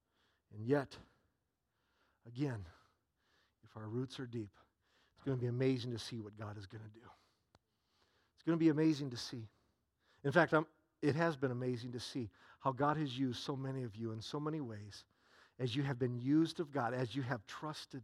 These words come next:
Him. This morning, I want to, uh, I want to talk about one more verse. It's not here in Mark chapter four. I want, I want to finish with another verse in your Bible. It's,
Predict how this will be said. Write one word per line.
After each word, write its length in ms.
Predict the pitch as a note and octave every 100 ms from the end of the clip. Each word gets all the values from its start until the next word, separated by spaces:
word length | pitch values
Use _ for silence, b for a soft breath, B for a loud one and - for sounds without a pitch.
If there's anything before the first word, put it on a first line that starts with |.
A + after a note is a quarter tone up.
| -
Him. 140 | A2 G2+ G2 _ _ _ _ _ _ _ _ b b b b b b b b
This 220 | C#3+ -
morning, 440 | D#3+ G3 G3+ E3+ D#3+ -
I 100 | D#3
want 300 | F3 F3 E3
to, 300 | - E3 D3
uh, 120 | C3 A2 - _ _ _ _ _ _ _ _ -
I 40 | D3
want 200 | D#3+ -
to 60 |
talk 160 | D#3+ D3
about 180 | C#3 C3
one 140 | C#3+
more 200 | C#3+ C3+
verse. 260 | B2+ A#2+ C#3
It's 160 | -
not 200 | E3 D3+
here 140 | C3+ C3
in 60 |
Mark 240 | A#2+ A#2+ -
chapter 340 | B2+ A#2 - A2 -
four. 300 | C3 B2 A2+ _ _ _ _ _ _ _
I 40 | D#3
want, 180 | E3
I 60 | D3+
want 180 | F3 E3
to 40 | -
finish 300 | F3+ E3 -
with 140 | C#3
another 320 | C#3 D3 C#3+
verse 400 | A#2+ A2+ C3 B2
in 120 | B2 A#2
your 120 | A2+
Bible. 540 | G#2 A#2+ B2+ A#2 A2
It's, 220 | G#2+ -